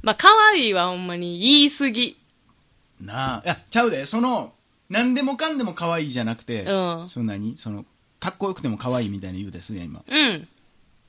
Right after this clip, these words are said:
Speaker 2: マジ、マジみたいな使い方するやん。
Speaker 1: うん。
Speaker 2: もう何でもいけるみたいな。で、
Speaker 1: でも私がおっさんに使う可愛いはほんまに愛おしいと思って使ってる可愛い。
Speaker 2: だからそれについてじゃないねん。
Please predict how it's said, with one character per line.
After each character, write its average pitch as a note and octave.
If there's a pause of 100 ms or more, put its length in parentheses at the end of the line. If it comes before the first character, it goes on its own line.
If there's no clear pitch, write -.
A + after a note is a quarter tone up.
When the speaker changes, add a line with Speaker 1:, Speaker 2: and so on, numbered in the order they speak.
(140)
Speaker 2:
マ D#3
ジ、 D#3
マ C3+
ジ C3
み G2+
た G2+
い F#2+
な F2+
使 -
い A2
方 G#2
す -
る G2
や F2+
ん。 F2
Speaker 1:
う F#2+
ん。 -
Speaker 2:
も -
う -
何 C#3+
で E3+
も D#3+
い A#2+
け A2+
る G#2
み F#2+
た F#2+
い F2+
な。 E2+ (760)
で、 D3+ (540)
Speaker 1:
で C#4
も A3+
私 A3+
が B3+
お D4
っ -
さ D4
ん C#4+
に C#4
使 -
う B3+
可 B3+
愛 G#3+
い E3
は E3
ほ F#3+
ん F#3+
ま G3
に G3+
愛 A3+
お A3+
し F#3+
い E3+
と E3+
思 F3
っ E3+
て E3+
使 -
っ E3
て E3+
る D#3+
可 D#3+
愛 D3+
い。 -
Speaker 2:
だ A#3
か D4+
ら D4
そ E4+
れ F4+
に E4+
つ E4
い A#3+
て D#3+
じ C#3
ゃ A#2
な A#2
い A2+
ね F#2
ん。 -